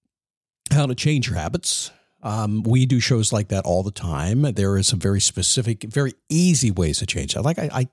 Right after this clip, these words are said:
I changed my entire diet. I changed my entire exercise routine. I, uh, I decided to stop drinking just because one day I just made up my mind not to do it. I didn't drink a ton, but I, <laughs> okay, well, maybe more. How mu-, what's that, officer?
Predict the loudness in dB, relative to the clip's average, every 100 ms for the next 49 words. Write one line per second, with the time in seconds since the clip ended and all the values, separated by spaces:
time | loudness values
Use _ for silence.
0 | -6 -6 -2 -2 0 -2 0 0 0 0
1 | 0 -2 -6 -4 -4 -4 -8 -4 -4 -6
2 | -4 -2 0 2 2 0 0 0 0 -4
3 | -10 _ _ _ -8 -4 -2 -2 -2 -2
4 | 0 2 0 -2 -4 -4 -4 -4 -2 -2
5 | -2 -4 -4 -2 -2 -2 -2 0 2 0
6 | 0 0 0 0 0 0 0 0 0 0
7 | -2 -4 -2 0 0 0 -2 -2 -2 0
8 | -2 -2 -2 -2 -2 -4 -4 -4 -4 -2
9 | -2 2 2 2 0 -2 -2 0 2 2
10 | 0 -4 -6 -8 -10 _ _ _ _ _
11 | _ _ _ _ _ _ -2 0 0 -2
12 | -2 -4